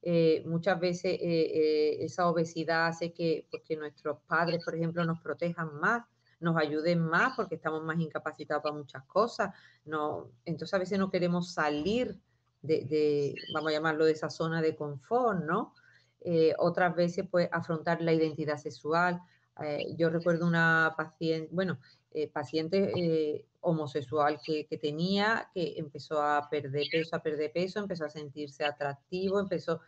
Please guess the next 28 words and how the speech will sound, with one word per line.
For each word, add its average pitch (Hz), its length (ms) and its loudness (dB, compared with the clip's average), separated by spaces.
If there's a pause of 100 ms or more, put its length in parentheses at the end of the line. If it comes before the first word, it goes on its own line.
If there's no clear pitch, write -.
y 185 100 -10
tenía 165 260 0
mucho 185 480 2
miedo 180 560 2 (440)
a, 151 340 0
a, 135 1040 -2
a, - 100 -14
pues, 139 140 -6
a 131 60 -12
salir 139 280 -4
del 170 120 2
armario, 202 760 2
a, 143 180 -2
a 139 500 -6
hablar 147 320 -2
de 175 100 -4
su 185 140 -10
condición 156 560 -6
sexual. 160 500 -2 (220)
Mientras 160 360 -4
era 143 200 -2
obeso, 160 540 -2 (240)
pues, 175 280 -2
eh, 151 380 0 (420)
se 185 160 0
protegía 156 580 0
de 165 160 2
eso. 226 320 -2